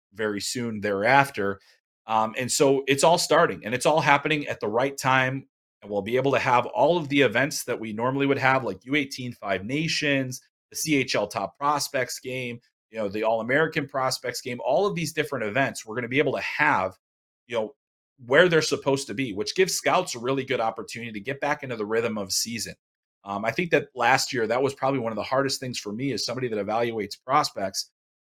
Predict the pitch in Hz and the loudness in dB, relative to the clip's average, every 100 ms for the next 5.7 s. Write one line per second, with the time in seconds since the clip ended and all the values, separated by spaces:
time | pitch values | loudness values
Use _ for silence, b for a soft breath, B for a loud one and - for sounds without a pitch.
0 | _ _ 143 185 - 147 160 170 131 - | _ _ 4 4 4 4 6 6 4 -2
1 | - 147 143 104 135 143 143 139 127 120 | 0 4 4 4 2 2 2 -2 -2 -2
2 | 110 143 139 - 120 - 120 127 139 127 | 0 2 0 -4 -4 -2 0 2 4 2
3 | - 117 131 117 - - 160 139 139 135 | 0 -4 -2 -4 -6 -2 0 4 4 2
4 | 127 135 113 131 143 147 - 139 135 123 | -2 -2 2 4 4 2 -6 -2 -2 0
5 | 120 110 135 160 180 180 | -2 -4 -2 2 2 0